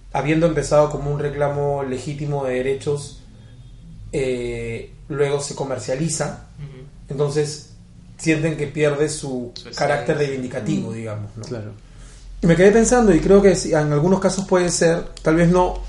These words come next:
Speaker 1: pero también hay otros efectos positivos como el que tú mencionas, que por ejemplo no,
Speaker 3: Claro,
Speaker 1: no está
Speaker 3: la
Speaker 1: analizado
Speaker 3: risa.
Speaker 1: ahí, eh, pero, no, o sea, hay, hay un montón para discutir, porque es cierto que muchas veces tú puedes, tú puedes mirar el Pride y pensar, o el desfile,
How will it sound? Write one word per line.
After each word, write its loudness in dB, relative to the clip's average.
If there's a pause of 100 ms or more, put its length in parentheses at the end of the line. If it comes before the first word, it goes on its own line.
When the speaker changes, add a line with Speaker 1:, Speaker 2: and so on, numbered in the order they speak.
(100)
Speaker 1:
pero 4
también 2
hay 4
otros 2
efectos -2
positivos -2
como -2
el -2
que -4
tú -4
mencionas, -2
que -4
por -6
ejemplo -4
no, -4 (380)
Speaker 3:
Claro, -6
Speaker 1:
no 0
está 2
Speaker 3:
la 4
Speaker 1:
analizado 6
Speaker 3:
risa. 2
Speaker 1:
ahí, -2 (520)
eh, 2
pero, 0
no, -2 (400)
o -12
sea, 2
hay, 2 (580)
hay 6
un 6
montón 4
para 2
discutir, -4
porque 0
es 2
cierto 8
que 2
muchas 4
veces 2 (160)
tú 4
puedes, 6 (220)
tú 2
puedes 4
mirar 6
el 6
Pride 6
y 4
pensar, 2
o 2
el -2
desfile, -2